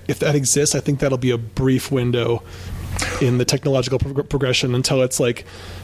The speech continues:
no one owns unless you're a car fan. Like, someone else said this, but, uh, you know, in, in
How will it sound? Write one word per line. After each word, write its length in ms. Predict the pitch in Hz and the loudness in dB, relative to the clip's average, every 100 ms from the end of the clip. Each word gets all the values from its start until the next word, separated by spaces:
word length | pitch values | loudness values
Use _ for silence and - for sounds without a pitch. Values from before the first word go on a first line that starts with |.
| - | -4
no 260 | 156 156 165 | 0 4 4
one 220 | 147 139 | 2 0
owns 420 | 147 127 120 120 | 0 0 0 0
unless 400 | 139 131 135 - | 0 0 0 2
you're 140 | 139 120 | 2 0
a 40 | |
car 320 | - 135 123 | 0 0 0
fan. 380 | - 127 117 127 | 0 -2 -2 0
Like, 120 | 123 | -2
someone 260 | - 156 139 | 0 0 2
else 140 | 131 | 0
said 220 | - 131 117 | 2 0 2
this, 140 | 123 | 0
but, 300 | - 127 - | 0 -4 -2
uh, 220 | 123 120 - - - - | 0 0 -2 -6 -6 -4
you 100 | 175 | 0
know, 120 | 127 | 2
in, 140 | 120 131 | 2 0
in 320 | - 127 120 | 0 2 0